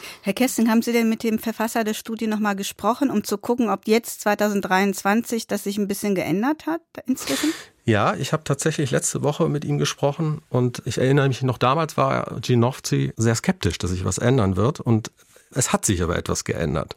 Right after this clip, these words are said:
Speaker 2: Und zwar hat er mir gesagt, die untersuchen das weiter. Das war keine singuläre Geschichte. Die gucken da weiter drauf, diese N G O Orca. Er sagte mir, dass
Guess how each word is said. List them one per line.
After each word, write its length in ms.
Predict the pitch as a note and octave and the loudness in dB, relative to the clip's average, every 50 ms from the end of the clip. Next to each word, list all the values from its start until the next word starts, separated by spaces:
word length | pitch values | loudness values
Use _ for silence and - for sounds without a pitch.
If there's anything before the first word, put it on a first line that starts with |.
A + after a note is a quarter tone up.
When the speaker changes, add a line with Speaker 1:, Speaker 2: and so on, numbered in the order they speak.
| - - - - - - - - - - - - | -16 -14 -12 -10 -10 -10 -10 -12 -14 -14 -4 -2
Speaker 2:
Und 120 | A#2+ G#2+ | 0 0
zwar 220 | - - B2 A#2+ A#2+ | 2 2 2 2 4
hat 120 | C#3 D#3+ | 2 2
er 100 | D#3+ D3 | 4 4
mir 100 | D3 C#3+ | 4 4
gesagt, 540 | B2 A#2+ G#2+ G#2 G2 G2 A#2+ F3 - - - - | 4 2 2 4 4 4 4 2 0 -4 -8 -6
die 280 | B2+ A#2+ B2+ B2+ C3 | -4 -2 0 0 2
untersuchen 480 | - C#3 B2+ A2+ C#3+ C3+ D#3 E3+ C#3+ D3 | 2 0 2 2 2 4 4 2 2 2
das 120 | C3+ - | 0 2
weiter. 320 | - G#2+ G#2+ B2 C3+ - G#2 | 2 2 2 2 0 0 0
Das 200 | F#2+ F#2+ - - | 0 0 2 0
war 100 | A2+ A2+ | 0 0
keine 240 | - - A#2 A#2 | 0 0 0 2
singuläre 560 | G#2 G#2+ A#2+ A#2+ A2+ A#2 A2 A2 A2+ A2 A2 G2+ | 2 4 2 4 4 4 4 4 4 2 2 2
Geschichte. 580 | G#2 G2 - - D#3 - - - D#3 D#3 D#3+ | 0 0 0 -2 -2 -2 0 0 0 2 2
Die 140 | C#3+ A#2 A2 | 0 -2 -4
gucken 300 | G#2 - - - - A#2 | -2 -2 -2 0 2 4
da 120 | A2 G#2 | 4 4
weiter 280 | G2+ G#2+ A#2+ B2+ - A#2+ | 4 2 2 0 -2 -2
drauf, 580 | A2 G#2+ G2 G2+ G#2 B2+ E3+ F3+ - - - - | -2 0 0 2 2 2 2 0 -2 -6 -10 -10
diese 500 | B2+ - - A2 A2 G#2+ A2+ A2 A2 G#2+ | -8 -4 -2 -2 0 0 0 0 2 2
N 140 | F#2 A2 | 2 2
G 160 | A2+ A#2+ A#2+ - | 2 2 0 0
O 260 | A2+ A#2+ A#2+ C3+ C#3 | 2 2 2 2 2
Orca. 520 | - G2+ B2 D3 - - D3+ C#3+ D3 D3 - - - - - - - - - - | 2 2 2 0 2 0 0 2 2 0 -4 -10 -14 -14 -12 -12 -12 -14 -12 -2
Er 140 | - A#2+ A2+ | 0 2 4
sagte 280 | A#2+ C3 C#3 - - C#3 | 4 2 2 0 0 2
mir, 240 | C#3 C3+ C3+ C3+ | 4 6 6 6
dass 360 | B2+ B2 A#2+ A#2 - - - | 6 4 4 2 0 -2 -4